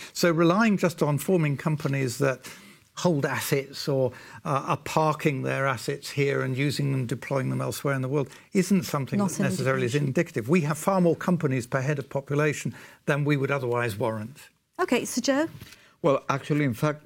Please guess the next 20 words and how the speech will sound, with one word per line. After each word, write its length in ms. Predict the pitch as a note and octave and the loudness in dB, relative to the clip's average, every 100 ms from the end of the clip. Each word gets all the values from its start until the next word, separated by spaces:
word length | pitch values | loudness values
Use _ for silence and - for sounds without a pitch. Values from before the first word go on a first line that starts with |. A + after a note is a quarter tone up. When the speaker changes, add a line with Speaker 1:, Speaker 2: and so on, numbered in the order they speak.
| - | -6
Speaker 3:
I 80 | A2+ | -2
mean, 460 | A2+ A2 - - - _ _ - | 2 2 -2 -10 -16 _ _ 2
we 160 | A#2+ | 2
had 260 | G#2+ C#3+ D3 | 4 2 2
an 140 | C3 | 4
industrial 640 | A#2+ G#2+ D3 D3 - G#2 G2 | 4 4 2 -2 -6 -4 -2
complex, 560 | - C#3+ A2 G2+ G2+ | 0 0 0 0 0
but 200 | - A2+ | 2 2
it 80 | A2 | 2
was 160 | G#2+ G#2+ | 2 2
a 80 | |
military 440 | G#2+ E3 F#3 C3+ F#2+ | 2 2 2 2 0
industrial 420 | F#2 F#2 - F2+ | 0 -2 -2 -4
complex. 480 | - E2 - D2 - | -2 -4 -4 -6 -4
I 40 | |
mean, 220 | E2 G#3+ | 2 4
Speaker 1:
Mm. 20 | F3+ | 4
Speaker 3:
we 100 | G2+ | 2
haven't 280 | A#2+ C#3+ | 2 2
manufactured 640 | C3 A#2+ A2 - - C#3 | 0 0 -2 -2 -2 -2